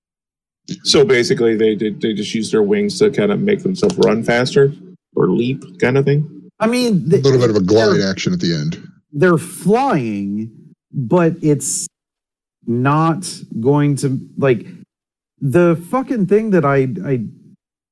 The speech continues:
Speaker 2: polymorphed myself into in your, your heist adventure had a fly
Speaker 1: Uh-huh.
Speaker 2: speed of eighty feet.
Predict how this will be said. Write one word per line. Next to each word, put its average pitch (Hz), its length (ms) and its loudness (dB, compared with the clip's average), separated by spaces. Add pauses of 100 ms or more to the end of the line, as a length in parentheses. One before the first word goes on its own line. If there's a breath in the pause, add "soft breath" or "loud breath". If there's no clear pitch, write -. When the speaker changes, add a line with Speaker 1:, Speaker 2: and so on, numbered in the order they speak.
(220)
Speaker 2:
polymorphed 170 640 0
myself 110 520 -2
into 110 840 0
in 135 220 0
your, 123 640 2
your 117 260 -2
heist 233 380 -2
adventure 98 600 -2 (320 loud breath)
had 190 140 2
a 185 60 4
fly 214 340 0
Speaker 1:
Uh-huh. 127 200 0
Speaker 2:
speed 160 240 0
of 139 60 -12 (340)
eighty 202 460 2
feet. 180 640 -4